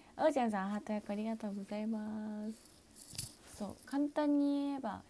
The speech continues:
社会。情報もあります。情-、パソコンしてます。パソコンで、うん、パソコン、意味苦手すぎてよくわかんない。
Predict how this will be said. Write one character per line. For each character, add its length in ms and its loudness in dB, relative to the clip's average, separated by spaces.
社 60 -12
会。 240 -8
情 180 10
報 280 6
も 120 4
あ 60 2
り 100 2
ま 140 -2
す。 100 -12
情-、 220 -2
パ 100 -2
ソ 160 -6
コ 120 -4
ン 100 -2
し 100 -10
て 80 -8
ま 200 -8
す。 140 -20
パ 60 -8
ソ 160 -4
コ 160 -2
ン 100 0
で、 280 -2
う 40 -4
ん、 140 -2
パ 160 -4
ソ 160 4
コ 220 2
ン、 320 0
意 80 2
味 100 4
苦 300 6
手 140 0
す 180 -2
ぎ 100 0
て 200 -10
よ 240 -2
く 80 -4
わ 80 -6
か 140 -10
ん 100 -6
な 60 -8
い。 20 -14